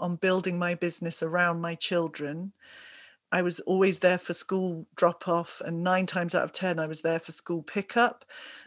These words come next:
Sometimes I missed the odd one, but I was really, you know, I was a very hands-on mummy. But I realised that actually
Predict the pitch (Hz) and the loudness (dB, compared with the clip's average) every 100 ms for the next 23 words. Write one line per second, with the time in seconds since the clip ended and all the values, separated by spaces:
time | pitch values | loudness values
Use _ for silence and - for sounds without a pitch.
0 | - - 190 180 185 180 175 180 - - | -6 4 4 4 0 2 2 2 0 2
1 | 175 170 170 165 185 220 226 196 - 175 | 4 4 2 4 6 6 6 4 4 4
2 | 170 165 160 185 185 165 160 - 170 160 | 4 0 -2 0 0 0 -4 -4 -4 -6
3 | - 175 170 170 165 180 170 170 175 170 | -2 0 0 -2 4 6 6 2 0 -2
4 | 165 165 165 156 160 - 170 175 156 151 | 0 0 0 -2 -8 -8 -4 -4 -2 -4
5 | 170 - - - - - - - 175 214 | -6 -12 -20 -20 -20 -20 -18 -12 8 8
6 | - - 202 214 226 190 165 170 - - | 8 4 8 10 10 10 6 4 4 6
7 | 208 - - 170 156 165 185 | 6 4 0 0 -2 -2 -6